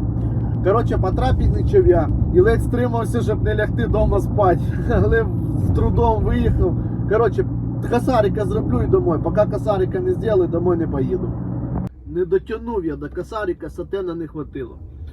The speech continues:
І того за день, ну як за день, пару годин вранці, пару годин ввечері, тисяча дев'ятсот. На пробіг, ну зараз сто сорок, по своїм там справам я не їздив, я не знаю, кілометрів п'ятдесят. Я не засікав таке. Коротше,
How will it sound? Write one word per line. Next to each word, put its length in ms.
І 60
того 300
за 160
день, 340
ну 60
як 140
за 140
день, 320
пару 260
годин 380
вранці, 380
пару 280
годин 240
ввечері, 500
тисяча 380
дев'ятсот. 500
На 100
пробіг, 400
ну 80
зараз 300
сто 180
сорок, 340
по 100
своїм 400
там 120
справам 440
я 120
не 140
їздив, 280
я 80
не 120
знаю, 380
кілометрів 520
п'ятдесят. 520
Я 180
не 100
засікав 560
таке. 300
Коротше, 440